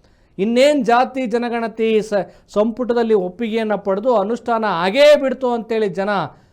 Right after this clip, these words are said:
ಅದರಲ್ಲೂ ತಳ ಸಮುದಾಯದ ಜನ, ಅಹಿಂದ ವರ್ಗದ ಜನ,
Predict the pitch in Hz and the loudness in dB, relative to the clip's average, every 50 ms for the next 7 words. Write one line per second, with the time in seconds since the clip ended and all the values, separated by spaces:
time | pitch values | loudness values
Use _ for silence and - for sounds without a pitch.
0 | _ _ _ _ - 135 151 175 175 254 285 302 320 339 349 311 247 160 - - | _ _ _ _ -8 -6 -4 0 4 6 6 6 6 6 6 6 6 4 2 -4
1 | - - _ _ - 185 214 247 254 - 254 247 247 247 220 226 220 214 214 208 | -14 -20 _ _ -4 0 2 2 2 2 0 0 0 0 0 0 2 2 2 0
2 | 190 196 185 170 180 175 170 170 160 156 143 135 147 165 175 208 247 269 254 262 | 0 -2 -2 -2 -4 -6 -6 -6 -4 -6 -6 -4 -6 -4 -4 -2 -2 0 2 2
3 | 240 226 226 220 208 190 208 185 202 196 175 165 185 175 175 | 2 0 0 -2 -2 -4 -4 -4 -4 -4 -4 -4 -6 -4 -4